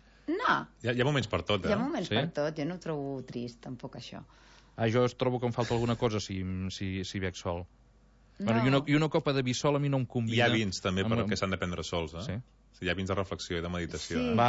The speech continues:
Speaker 3: digue'm en un. Que, amb, amb què,
Speaker 2: Doncs, doncs
Speaker 3: què?
Speaker 2: el que vindrà ara, el, la garnatxa a l'Empordà.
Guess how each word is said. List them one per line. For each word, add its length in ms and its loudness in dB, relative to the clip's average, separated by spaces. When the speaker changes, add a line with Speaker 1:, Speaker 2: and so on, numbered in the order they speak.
Speaker 3:
digue'm 240 0
en 80 0
un. 80 -4
Que, 120 -6
amb, 140 -2
amb 180 -2
què, 220 2
Speaker 2:
Doncs, 140 -2
doncs 240 -2
Speaker 3:
què? 40 2
Speaker 2:
el 60 -2
que 100 2
vindrà 300 2
ara, 140 2
el, 100 -8
la 160 -4
garnatxa 320 -2
a 20 0
l'Empordà. 380 -6